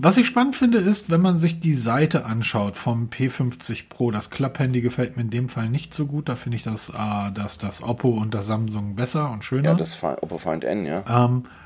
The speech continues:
Speaker 1: aber wenn man sich die Seite anschaut, gibt das dort unter den Kamera-Features einen kleinen, einen kleinen Hint, der dasselbe Feature beinhaltet wie die Pixel-Geräte, dass du nämlich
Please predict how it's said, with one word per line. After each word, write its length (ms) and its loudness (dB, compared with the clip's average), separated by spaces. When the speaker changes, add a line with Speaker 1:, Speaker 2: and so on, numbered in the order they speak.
Speaker 1:
aber 220 0
wenn 100 2
man 140 4
sich 140 -2
die 80 0
Seite 360 2
anschaut, 440 -4
gibt 180 -4
das 200 0
dort 280 -2
unter 180 0
den 160 0
Kamera-Features 1040 -2
einen 760 0
kleinen, 1080 4
einen 240 -4
kleinen 420 0
Hint, 500 4
der 360 0
dasselbe 560 2
Feature 360 0
beinhaltet 560 -2
wie 100 -4
die 100 0
Pixel-Geräte, 640 -4
dass 120 -8
du 100 -10
nämlich 400 -6